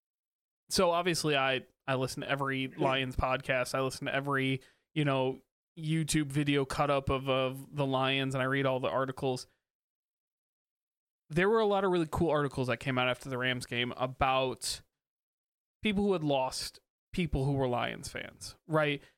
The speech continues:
Speaker 1: Because, a-, and it's hard to put this into, like, perspective for people who don't live, um, in a, what I would say, like, in a football state, right? Like, if you're in L A, you like the Rams, but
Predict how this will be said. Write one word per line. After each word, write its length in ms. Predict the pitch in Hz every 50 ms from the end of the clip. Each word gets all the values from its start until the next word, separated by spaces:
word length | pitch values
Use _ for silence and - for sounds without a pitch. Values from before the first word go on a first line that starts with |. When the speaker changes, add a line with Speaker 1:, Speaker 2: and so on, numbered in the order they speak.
| _ _ _ _ -
Speaker 1:
Because, 880 | 165 180 151 - - - - 247 247 233 240 240 208 165 - - - - _ _ _ _ _ _ _ _ _ _ _ _ -
a-, 240 | 156 139 - _ 170
and 460 | 160 156 151 147 143 139 135 127 - _ _ _
it's 140 | 160 156 -
hard 340 | - - 185 202 202 196 -
to 260 | - 180 165 151 143 139
put 180 | - 156 147 147
this 160 | 143 131 -
into, 340 | 139 131 - 139 131 131 131
like, 220 | 127 120 123 -
perspective 640 | - 135 131 - - - 139 127 - - 135 127 127
for 120 | - - 127
people 240 | - 143 135 135
who 60 | 135 131
don't 260 | 135 123 117 123 131
live, 360 | 127 127 123 127 - - - _ _ _ _ _ _ _ _ _ _ _ _ _
um, 640 | - 139 131 123 117 113 110 104 101 101 110 139 - - _ _ _ _ _ _ _ _ _ _ _
in 120 | 180 170 170
a, 240 | - - - 180 196
what 160 | 190 208 208
I 80 | 180
would 140 | 170 165 151
say, 200 | - 165 151 147
like, 280 | 139 135 131 135 - - _
in 160 | 190 170 151
a 80 | 147 139
football 440 | - - 143 - - 127 117 110 113
state, 580 | - - - - - 113 104 87 - - - - - _ _
right? 260 | 151 147 143 139 135
Like, 320 | 110 139 135 135 131 - - _ _ _ _ _ _ _ _ _ _ _ _ _ _
if 120 | 180 180 208
you're 160 | 220 220 214
in 80 | 202
L 200 | 190 175 170 175
A, 240 | 170 160 147 139 135
you 200 | 131 127 135 139
like 220 | 143 151 156 151 -
the 80 | 151 139
Rams, 380 | 135 127 127 123 117 120 113
but 140 | - 139